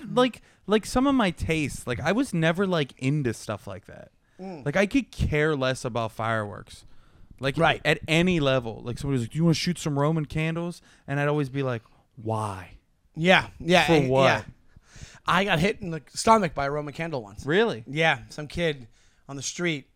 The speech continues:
Speaker 2: I guess it was, must have been fourth of July, just full on aimed it at me and knocked me in the stomach. It wasn't, it didn't leave a mark or anything. It must have been, you know.
Speaker 1: What? I, I've,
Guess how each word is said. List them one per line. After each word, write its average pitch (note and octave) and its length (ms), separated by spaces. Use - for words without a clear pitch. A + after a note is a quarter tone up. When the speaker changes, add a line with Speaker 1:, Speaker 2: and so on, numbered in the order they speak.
Speaker 2:
I C3+ 100
guess D3+ 160
it - 20
was, B2 140
must E3+ 180
have E3+ 60
been C3 100
fourth C3+ 200
of A#2 60
July, B2+ 380
just G#2+ 260
full D3+ 200
on C3+ 160
aimed C3+ 240
it C#3 60
at C3 160
me B2 220
and B2+ 200
knocked C3+ 220
me C#3+ 80
in C#3 80
the B2+ 60
stomach. C3 440
It E3 120
wasn't, G3+ 340
it D3 40
didn't G3+ 180
leave B3 120
a A#3+ 40
mark B3 300
or G3+ 40
anything. B2+ 280
It C3+ 60
must D#3 220
have E3 100
been, D#3 380
you D3+ 100
know. A#2+ 200
Speaker 1:
What? G#3 180
I, F3 140
I've, D#3 180